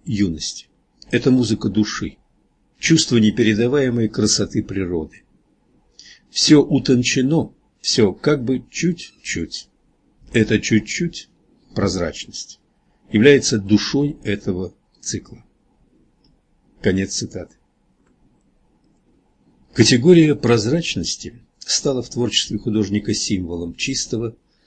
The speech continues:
духовного, прекрасного. Эстетической категории, несущей в себе представление об истинном,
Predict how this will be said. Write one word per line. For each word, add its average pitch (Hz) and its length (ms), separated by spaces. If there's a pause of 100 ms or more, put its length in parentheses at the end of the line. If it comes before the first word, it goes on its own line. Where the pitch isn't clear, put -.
(180)
духовного, 104 840 (320)
прекрасного. 87 800 (920)
Эстетической 127 920
категории, 113 760
несущей 117 560
в 104 60
себе 110 280
представление 92 720
об 85 120
истинном, 104 500